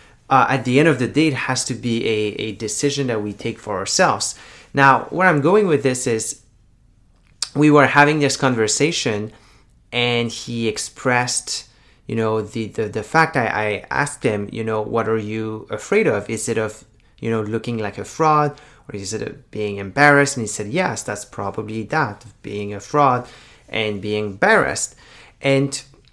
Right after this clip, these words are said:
the thing that I reminded him, which I think,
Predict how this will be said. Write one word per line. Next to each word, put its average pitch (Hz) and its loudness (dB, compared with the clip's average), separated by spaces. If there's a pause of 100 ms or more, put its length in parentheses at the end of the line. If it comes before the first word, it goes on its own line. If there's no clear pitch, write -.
(260)
the 147 4
thing 175 -2
that 147 -2
I 127 2
reminded 120 0
him, 107 -4
which 120 -4
I 123 -2
think, 123 -8